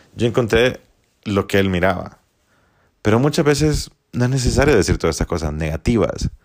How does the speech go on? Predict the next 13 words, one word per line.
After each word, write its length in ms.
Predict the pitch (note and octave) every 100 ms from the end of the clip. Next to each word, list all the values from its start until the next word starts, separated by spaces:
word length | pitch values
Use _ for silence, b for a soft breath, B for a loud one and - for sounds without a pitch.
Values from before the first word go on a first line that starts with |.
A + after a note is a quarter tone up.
| B B B B
porque 220 | C#3 B2+
nos 180 | B2 A2
afectan. 480 | F#2 C3+ - - -
Si 180 | - C#3
las 140 | C3
decís, 600 | A#2 A#2 D#3+ B3 B3 - - B B
si 160 | - B2
las 140 | G#2+
pensás, 600 | - G2+ G#2 - G#3 - -
es 120 | -
porque 280 | B2+ A#2 A#2+
te 120 | G2+
afectan. 720 | F2+ - D#3 - C2+ B1+ A2